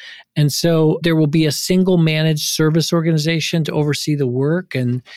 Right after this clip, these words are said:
and the cultural changes. But what I'm most excited about is to watch and see what happens with our E R utilization in all the areas that we're gonna cover. And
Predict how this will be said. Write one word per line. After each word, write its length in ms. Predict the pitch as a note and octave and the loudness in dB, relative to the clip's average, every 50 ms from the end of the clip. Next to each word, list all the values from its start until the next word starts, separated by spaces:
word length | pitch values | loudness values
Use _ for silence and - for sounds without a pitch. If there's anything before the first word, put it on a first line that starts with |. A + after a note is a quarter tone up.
| - - - - - | -20 -20 -20 -10 -4
and 160 | - D3 C#3+ | -2 -2 -2
the 60 | C#3 | -2
cultural 460 | C3+ - - D#3+ E3+ E3+ - F3+ F3 | -4 -2 -2 -2 0 0 0 -2 -2
changes. 540 | D#3 - - E3+ E3+ E3+ E3 E3+ F3 E3 D3+ | -2 -2 -2 -2 0 0 0 0 -2 -4 -4
But 220 | _ - D3+ C#3+ | _ -4 -4 -2
what 180 | C#3+ D#3 D#3 D#3 | 0 0 0 2
I'm 180 | E3 F3 G3 G3 | 2 2 2 4
most 440 | F3+ F3 F3+ F#3+ F#3+ - - - | 4 4 4 2 2 0 -2 -6
excited 520 | D#3+ C#3 - - - D3+ D3 C#3+ C#3 C3+ C3 | -6 -6 -6 -4 -2 -2 0 0 0 0 0
about 360 | B2+ B2 C3 B2 B2 C3 - | 0 0 0 0 -2 -2 -2
is 280 | - D3+ C#3 C3 - - | 0 -2 -2 -2 -4 -4
to 320 | - D3+ C#3 C3+ C3+ B2+ B2+ - - - - - - _ - | -2 0 0 2 0 -2 -4 -10 -20 -20 -20 -20 -14 _ -2
watch 400 | D3+ D3 D#3 D#3+ E3 E3+ - - | 0 2 2 2 0 -2 -2 0
and 160 | E3+ D3+ C#3 | 0 0 0
see 180 | - - E3+ D#3+ | -2 0 0 0
what 200 | D#3 D#3 D3 C3 | 0 0 -2 -2
happens 640 | - - D#3 D#3 D#3 D#3 D3+ C#3+ C#3 C3+ B2 - | -4 -4 -4 -4 -4 -2 0 0 0 0 -2 -2
with 420 | - C#3 C3+ C3 C3+ B2+ - - - - - | 0 0 0 0 0 -2 -4 -10 -16 -8 -4
our 200 | C#3 C3 C3 - - | -2 -2 -2 0 2
E 140 | E3+ F3+ | 2 2
R 160 | F3+ E3 C#3+ C#3 | 2 2 2 2
utilization 1080 | C3+ C3 C3+ C3 C3 B2+ B2+ A#2+ A#2+ B2+ B2+ B2 A#2+ - - B2+ B2 A#2+ A#2+ A#2+ A#2+ _ - - - - - - - - | 2 0 0 0 0 0 0 0 0 0 -2 -2 -2 -4 -2 -2 0 0 0 -2 -2 _ -12 -20 -20 -18 -18 -18 -10 -4
in 220 | C4+ D#3+ D3 C#3+ | -2 0 0 0
all 280 | - - D3+ D3 C#3+ D3 | 0 0 2 2 2 2
the 200 | C#3+ D3 C#3 C#3+ | 2 2 2 2
areas 360 | C#3 C#3 C#3 C#3 C#3 C3+ B2 | 2 2 2 2 0 0 -2
that 100 | - - | -4 -4
we're 160 | - C#3+ C3 | -2 -2 -2
gonna 220 | B2+ C3+ B2 B2 A#2+ | -2 -2 -2 -2 -4
cover. 640 | - - - - D#3+ C#3+ C#3 - B2 A#2+ A#2 A#2+ - | -6 -8 -6 -4 -4 -4 -2 -2 -4 -2 -2 -4 -4
And 400 | D#3 C3+ B2 B2 B2 B2+ B2 | -2 -2 -2 0 0 -2 -4